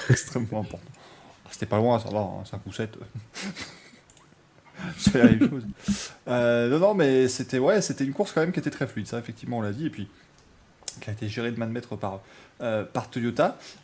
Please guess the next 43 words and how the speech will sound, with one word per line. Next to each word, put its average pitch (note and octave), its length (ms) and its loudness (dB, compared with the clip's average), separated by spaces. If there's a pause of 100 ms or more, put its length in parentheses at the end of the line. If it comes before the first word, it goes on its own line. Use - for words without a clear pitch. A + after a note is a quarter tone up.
euh, A2+ 360 -6
avec D#3 300 4
une C#3 240 4
Glickenhaus D3 440 4
qui - 120 -2
termine B2 240 4
troisième B2+ 320 2
et A#2+ 40 4
l'autre A#2 120 2
qui A2+ 80 -4
termine G#2 180 0
quatrième. G#2 360 -4
Ah, A#2 80 -2
du G#2+ 100 -8
coup, A#2+ 140 -8
bien A2 180 -6
évidemment, G2+ 380 -8
là, A2+ 100 -4
ça G#2+ 120 -10
a A#2 40 -12
été, - 140 -6
euh, G3 60 0 (500)
euh, D#2+ 120 -10 (180)
vraiment, G#2+ 380 -6
euh, G2 80 -6
bien A2+ 220 2
mené F#3 240 6
aussi. D3+ 300 2
Je - 80 -10
pense C#3 160 0
que, C3 100 -2
alors, G2+ 320 2
il D#2+ 80 -10
y, D#2+ 40 -8
il E2+ 80 -6
y A2 40 -4
avait G2+ 120 -4
l'air G#2+ 120 -6
très - 140 -8
content, A#2+ 280 -4
Jim G2+ 140 -8
Glickenhaus, G2+ 500 -10
hein, A2 60 -10